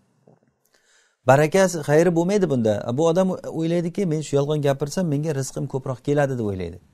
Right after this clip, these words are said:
Bu nimadan bu? Mana insonni ilmsizligidan bu. Mana bu yigitlar "Bu Allohni rizqini sizlarga olib kelsin-da, o'sha holatda ham borib nima ilinsa, olsin u qochsin",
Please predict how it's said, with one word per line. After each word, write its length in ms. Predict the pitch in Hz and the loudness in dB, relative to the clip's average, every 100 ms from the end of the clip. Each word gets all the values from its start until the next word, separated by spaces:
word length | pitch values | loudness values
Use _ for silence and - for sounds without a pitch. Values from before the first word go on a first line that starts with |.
| _ _ _ _ _ | _ _ _ _ _
Bu 100 | 127 | 0
nimadan 320 | 147 196 180 147 | 2 4 4 4
bu? 80 | 180 233 | 2 2
Mana 220 | 196 151 214 196 | 2 -2 -4 -8
insonni 380 | 123 127 127 175 | -6 -4 -4 -2
ilmsizligidan 640 | 135 123 - 107 98 90 82 | -4 -4 -6 -6 -6 -8 -12
bu. 80 | - _ _ _ _ _ _ _ _ _ _ _ - | -18 _ _ _ _ _ _ _ _ _ _ _ -2
Mana 180 | 117 175 | 2 2
bu 60 | 196 | 2
yigitlar 440 | 180 160 165 202 202 - _ _ _ - | 2 -2 2 2 2 -6 _ _ _ -4
"Bu 140 | 131 175 143 | 0 2 2
Allohni 380 | 147 151 160 170 | 2 0 2 2
rizqini 440 | 143 156 147 180 202 | 2 0 -2 -2 -2
sizlarga 380 | - 147 151 156 | -2 -4 0 0
olib 220 | 147 143 | 0 -2
kelsin-da, 440 | 147 147 180 185 208 | -2 -2 -2 0 0
o'sha 260 | - 147 175 | 0 -2 -2
holatda 380 | 143 147 143 180 | 0 -2 -2 -2
ham 80 | 175 | 0
borib 220 | 147 156 | 0 0
nima 200 | 147 165 | 0 0
ilinsa, 380 | 151 160 156 170 175 - _ _ _ _ | -2 -4 -2 -2 -2 -4 _ _ _ _
olsin 280 | 135 139 170 | 0 0 0
u 80 | 175 | -4
qochsin", 340 | - 147 - | -2 -4 -4